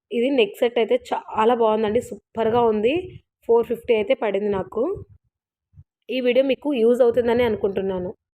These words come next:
యూజ్ అవుతుంది, మంచి ఇన్ఫర్మేషనే చెప్పారు అక్క అనుకున్నట్లయితే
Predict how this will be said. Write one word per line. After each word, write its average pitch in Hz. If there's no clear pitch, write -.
యూజ్ 240
అవుతుంది, 254
మంచి 226
ఇన్ఫర్మేషనే 240
చెప్పారు 220
అక్క 208
అనుకున్నట్లయితే 202